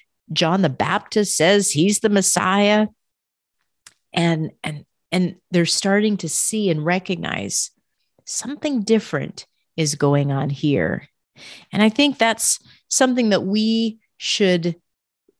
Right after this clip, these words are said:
reevaluate in our own lives. Is my faith in God,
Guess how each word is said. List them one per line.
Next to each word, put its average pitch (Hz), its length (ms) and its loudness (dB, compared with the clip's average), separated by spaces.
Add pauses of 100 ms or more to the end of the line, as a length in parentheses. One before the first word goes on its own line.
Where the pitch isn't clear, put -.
(220)
reevaluate 170 960 0 (140)
in 180 140 2
our 170 140 2
own 208 180 4
lives. 156 560 0 (920)
Is 202 200 2
my 233 380 6
faith 170 600 -2 (680)
in 214 300 2
God, 143 540 -2